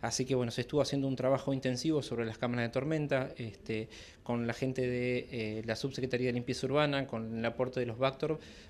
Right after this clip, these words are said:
para poder, bueno, dejar la ciudad en condiciones para que no hubiera inconvenientes, como no los hubo, con el tema de inundaciones en diferentes sectores de la ciudad, ¿no es cierto?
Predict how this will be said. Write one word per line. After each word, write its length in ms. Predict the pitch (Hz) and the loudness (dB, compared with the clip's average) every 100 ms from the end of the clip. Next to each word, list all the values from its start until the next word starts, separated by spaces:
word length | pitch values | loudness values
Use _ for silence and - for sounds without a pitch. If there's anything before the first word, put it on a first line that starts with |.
| - | -2
para 220 | 120 117 | 0 2
poder, 180 | 123 123 | 2 2
bueno, 320 | 117 113 107 113 | 0 -2 -4 -4
dejar 320 | 117 - 135 | -4 0 0
la 100 | 127 | 0
ciudad 420 | - 127 127 127 | 0 2 4 4
en 100 | 120 | 2
condiciones 500 | 127 123 123 151 165 | -2 -2 0 -2 -2
para 360 | - 143 151 147 | 2 4 4 2
que 120 | 123 | -2
no 140 | 131 | 2
hubiera 180 | 139 135 | 2 2
inconvenientes, 720 | 131 127 139 151 170 170 180 | 0 0 0 2 0 0 -2
como 240 | - 120 120 | 0 -2 0
no 100 | 127 | 2
los 140 | 135 | 4
hubo, 300 | 147 143 151 - - - | 4 4 0 -4 -16 -16
con 120 | - 117 | -4 -2
el 120 | 117 | 0
tema 200 | 127 123 | 0 2
de 80 | 120 | 2
inundaciones 600 | 123 123 117 135 139 127 | 0 0 0 0 0 0
en 100 | 113 | -4
diferentes 420 | 117 117 120 113 | -2 -2 -2 -4
sectores 360 | 117 120 113 | -4 -4 -4
de 40 | 113 | -4
la 60 | |
ciudad, 220 | 110 156 110 | -4 -4 -4
¿no 40 | |
es 60 | 104 | -6
cierto? 240 | 113 | -10